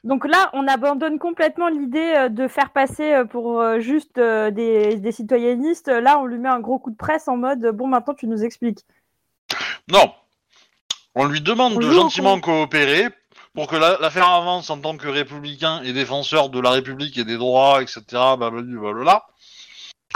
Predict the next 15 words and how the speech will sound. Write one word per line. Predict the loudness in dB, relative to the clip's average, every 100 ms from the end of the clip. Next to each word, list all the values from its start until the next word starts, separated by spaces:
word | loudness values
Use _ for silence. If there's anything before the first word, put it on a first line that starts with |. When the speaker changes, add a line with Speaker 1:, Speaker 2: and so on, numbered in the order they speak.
| -2
Speaker 2:
Qu'on | 2 4
Speaker 1:
Et | 4
on |
Speaker 2:
espère | 4 4
Speaker 1:
joue | 4
au |
Speaker 2:
que | 2
Speaker 1:
con |
en | 2 2
lui | -2
Speaker 2:
l'armée | -4
Speaker 1:
disant, « | 0 -2
Mais | -2
qu'est-ce | -4 -4 -4
qui, | -4 -2 0 -2